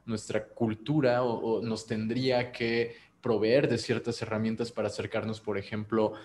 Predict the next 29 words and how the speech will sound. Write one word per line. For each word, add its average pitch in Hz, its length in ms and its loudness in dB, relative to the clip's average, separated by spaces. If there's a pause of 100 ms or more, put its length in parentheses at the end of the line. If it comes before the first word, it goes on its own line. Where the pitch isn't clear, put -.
(140)
al 104 160 2
pensamiento 104 540 2
oriental 104 680 2 (760)
o 120 100 6
a - 20 6
establecer 117 480 2
un 110 160 -2
diálogo 110 460 4
con, 101 380 -4
con 101 180 0
los 98 160 -4
pueblos 104 380 -2
originarios. 107 680 -2 (280)
De 120 100 0
esta 117 220 2
manera 127 560 2
podría 117 480 2
haber 110 320 2
un, 117 260 -2
un, 120 300 -4
un 120 180 -2
intercambio 135 760 2
de 120 60 0
información 110 720 -4
y 113 40 -6
sobre 104 280 -2
todo 131 420 0 (320)
empezar 113 640 -2
a 110 360 -2